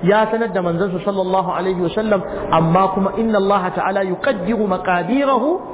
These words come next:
bil asbab. Allah yana yin kaddara ne amma ta hanyar sababi. Sai ya sanya faɗan da waɗannan mutanen suka yi, rigimar da suka yi da cacar bakin da suka yi,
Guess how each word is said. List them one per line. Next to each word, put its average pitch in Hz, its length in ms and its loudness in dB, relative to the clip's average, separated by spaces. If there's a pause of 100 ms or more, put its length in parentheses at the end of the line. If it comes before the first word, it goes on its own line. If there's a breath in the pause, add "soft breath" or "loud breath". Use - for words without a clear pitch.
(300)
bil 160 200 4
asbab. 156 500 2 (440)
Allah 214 400 4
yana 202 240 0
yin 185 120 -4
kaddara 185 520 0
ne 175 80 -2
amma 165 300 0
ta 160 100 -4
hanyar 175 340 0
sababi. 131 380 0 (420)
Sai 214 140 6
ya 214 160 6
sanya 214 240 2
faɗan 208 400 2
da 180 60 4
waɗannan 185 420 2
mutanen 175 600 2
suka - 200 -2
yi, 139 160 -2 (440)
rigimar 175 440 4
da 160 80 4
suka - 200 0
yi 175 80 2
da 151 80 2
cacar 214 500 0
bakin 180 340 0
da 190 160 -2
suka 190 180 -2
yi, 156 140 0